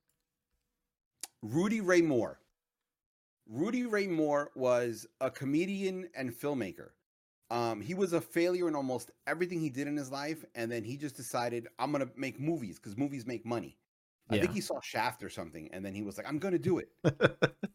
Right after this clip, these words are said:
Speaker 1: And so then he turned around and made, like, three movies.
Speaker 2: Yeah.
Speaker 1: Dolomite. And they're terribly shot, terribly edited. What a bizarre story in them,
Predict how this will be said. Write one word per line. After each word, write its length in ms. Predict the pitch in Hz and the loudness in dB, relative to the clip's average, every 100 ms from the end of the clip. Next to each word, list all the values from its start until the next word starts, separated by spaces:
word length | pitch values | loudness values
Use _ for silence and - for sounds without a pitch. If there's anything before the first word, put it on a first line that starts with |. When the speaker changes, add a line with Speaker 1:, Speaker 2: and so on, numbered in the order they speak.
| 143 | -4
Speaker 1:
And 120 | 139 | -2
so 160 | 156 | -2
then 140 | 147 135 | -2 -2
he 140 | 170 | -4
turned 320 | - - 254 | -4 -4 -2
around 240 | 240 170 156 | 0 0 0
and 120 | 139 | 0
made, 360 | 123 113 143 127 | 2 2 0 -2
like, 260 | 107 131 - - - | -4 -4 -12 -20 -6
three 220 | 117 123 | -4 0
movies. 580 | 147 247 190 71 - - _ _ | 0 0 -4 -8 -14 -20 _ _
Speaker 2:
Yeah. 300 | - 98 87 | -2 0 0
Speaker 1:
Dolomite. 560 | 110 233 262 113 76 - _ _ _ _ _ _ _ _ - | 0 0 2 0 -4 -14 _ _ _ _ _ _ _ _ -2
And 520 | 139 139 139 127 120 - _ _ _ - | 2 4 2 0 -4 -8 _ _ _ -8
they're 220 | 196 - _ - - - - - _ | -6 -8 _ -6 -6 -6 -12 -18 _
terribly 540 | 220 240 254 254 226 220 | -2 0 2 2 0 -4
shot, 480 | 202 - 160 139 - _ _ _ _ _ _ _ - | -2 0 0 0 -6 _ _ _ _ _ _ _ -8
terribly 640 | - - 233 254 226 220 170 | -4 0 2 2 -2 -6 -4
edited. 540 | 139 135 127 131 120 - _ - | -2 -2 -4 -6 -6 -12 _ -10
What 580 | 131 151 170 196 247 | -6 -4 -4 -2 2
a 60 | 247 | 2
bizarre 420 | 180 151 156 147 | 4 2 2 2
story 480 | - - 143 135 123 | -2 -2 2 2 2
in 100 | 104 | -2
them, 240 | 92 85 | -2 -6